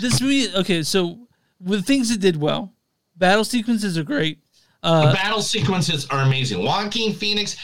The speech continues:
Speaker 2: this is what I was trying to talk about.
Speaker 1: Uh-huh.
Speaker 2: Yeah, um, and, uh, you jumped in,
Speaker 1: That's right.
Speaker 2: and then we went off on a tangent.
Speaker 1: <laughs>
Speaker 2: So I feel like the Emperor scene was, like, one of the scenes that was a missed opportunity.
Speaker 1: Mm-hmm.
Speaker 2: I feel like you could have made the character feel more
Speaker 1: Uh-huh.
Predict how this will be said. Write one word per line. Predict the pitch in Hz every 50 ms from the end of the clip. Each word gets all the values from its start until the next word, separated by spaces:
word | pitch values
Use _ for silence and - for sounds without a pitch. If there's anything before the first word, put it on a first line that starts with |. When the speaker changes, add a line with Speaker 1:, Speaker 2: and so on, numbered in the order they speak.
| - -
Speaker 2:
this | 165 196 196 -
is | 247 208
what | 214 220 196
I | 190
was | 175 -
trying | - - 180 160
to | 151
talk | - 147 139 127 127
about. | 107 98 - -
Speaker 1:
Uh-huh. | - 143
Speaker 2:
Yeah, | 135 123 120 120 123 123
um, | 120 117 117 120
and, | 131 127 127 123 120 117
uh, | 117 117 113 113 113 110 110
you | 107 101 107 113
jumped | 113 131 127 117 107 - 123
in, | 113 101 92
Speaker 1:
That's | 85 -
right. | 156 143 - -
Speaker 2:
and | 101 104
then | 110 110 110
we | 110 107
went | 110 110 110
off | 107 107 110
on | - 101
a | 98
tangent. | - 107 98 87 - - - - - - - -
Speaker 1:
<laughs> | - - - -
Speaker 2:
So | - - - 170 165 156 143 - - 131 -
I | 151 196
feel | 190 - 254 226 208
like | 190 175 147 135 131 131 - - _
the | - 135 135 135 135 135 143
Emperor | 180 214 233 220 208 175 156 135 123
scene | 127 - - 135 113 101 98 98 98 95 - - - - _
was, | 107 113 117 117 117 110 - -
like, | 120 123 117 107 -
one | - 156 165 165
of | 165
the | 160 147
scenes | - - 156 139 135 135 131 123 131 - - -
that | 113 110 104
was | 107 104 101 107
a | 104 101
missed | 107 113 127 135 135 131 - - - 123
opportunity. | 117 113 110 - 110 - - - - 123 - 156 147 147 151 143
Speaker 1:
Mm-hmm. | 135 - - - - - - - _ _ _ -
Speaker 2:
I | 127 139 131
feel | 131 175 180
like | 175 165 160 - - -
you | 143 139 131 131
could | - 185 175 151
have | - 101 101
made | 117 127 135 143 139 131 127
the | 101 -
character | - - 147 147 160 160 160 202 196 190
feel | 190 - 208 208 208 220 220
more | 214 220 220 226 233 240 254 247
Speaker 1:
Uh-huh. | 165 151 151 156 147